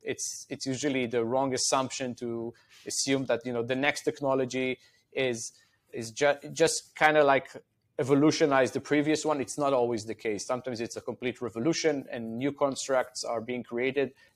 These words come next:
and you could never have thought about them, uh, when, when you started. And the fact that the technology is now mature enough means that we'll see a lot of things, uh, uh, happening.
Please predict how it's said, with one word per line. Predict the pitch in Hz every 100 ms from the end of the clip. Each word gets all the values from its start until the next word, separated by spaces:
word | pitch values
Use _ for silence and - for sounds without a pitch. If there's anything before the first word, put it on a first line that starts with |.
| -
and | 107
you |
could | 107 107 110
never | 120 139 135 120
have | 107
thought | - 113
about | 107 107 101
them, | 110 101 110 _ _ _
uh, | 110 104
when, | 101 107 104 110
when | 120 107
you | 104
started. | - - 95 87 80 - - _
And | 127
the | 127
fact | - 180 175
that | 156 - _ _ _ -
the | 135
technology | 135 156 151 143 139
is | 120
now | 139
mature | 127 - - 220
enough | 139 120 120 -
means | 127 143 170 151 -
that | 131 127
we'll | 131 123
see | - 151
a | 131
lot | 113 127 139
of | 117
things, | - 101 98 - - 110
uh, |
uh, | 98 98 95 110 107
happening. | 113 104 104 90